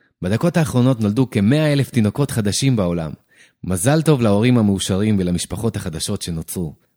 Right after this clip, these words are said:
מזל טוב לכל הסבים והסבתות שזה הנכד הראשון שלהם, וכמובן להורים הטריים.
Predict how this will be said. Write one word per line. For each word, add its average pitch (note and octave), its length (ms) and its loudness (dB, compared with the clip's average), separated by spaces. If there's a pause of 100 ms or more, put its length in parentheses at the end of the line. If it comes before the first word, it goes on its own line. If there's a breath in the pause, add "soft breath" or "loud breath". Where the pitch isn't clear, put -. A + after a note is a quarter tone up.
מזל A2+ 240 4
טוב C3+ 140 2
לכל B2 260 4
הסבים A#2 460 2
והסבתות G#2+ 580 -2
שזה F#2+ 260 -2
הנכד A2 380 2
הראשון G#2+ 400 2
שלהם, B2 380 2 (340 loud breath)
וכמובן G2 480 0
להורים A2+ 360 4
הטריים. G#2+ 520 0